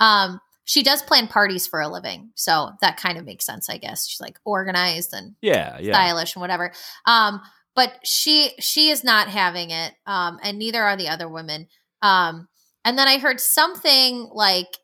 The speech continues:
Speaker 1: <laughs> at this point, like, during this scene, and I don't know, I had written some of this when I was in Iowa on my writing binge, but, uh, I heard someone say something about, like, if they weren't getting a rose, they were gonna set the building on fire.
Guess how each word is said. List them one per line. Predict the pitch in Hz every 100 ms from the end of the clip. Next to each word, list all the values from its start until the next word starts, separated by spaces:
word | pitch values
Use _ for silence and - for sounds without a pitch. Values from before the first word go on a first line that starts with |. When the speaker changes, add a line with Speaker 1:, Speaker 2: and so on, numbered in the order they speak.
| _
Speaker 1:
<laughs> | 285 208 _ _
at | 233 240
this | 269 269
point, | - 220 220
like, | 208 196
during | 208 214 226
this | 220 214
scene, | - 190 196 196 _ _ _
and | 240
I | 254
don't | 240
know, | 196 170 - _
I | 233
had | 285 247
written | 285 269
some | - 254
of | 247
this | 233 220 _ _
when | 214 220
I | 214
was | 214 202
in | 190
Iowa | 180 180 175 175 165 - _ _ -
on | 196 190 185
my | 180
writing | 175 165 180 196
binge, | 214 226 226 - _ _ _
but, | 208 185 - _ _ -
uh, | 202 190 180 160 -
I | 220 247
heard | 320 -
someone | 302 277 277
say | 240
something | 226 214 226 208
about, | 190
like, | 165 185
if | 180
they | 190
weren't | 185 185 180
getting | 185 180
a | 165
rose, | 165 165
they | 175
were | 165
gonna | 165
set | - 170
the | 160
building | 165 156 180 180
on | 185
fire. | 202 190 190 208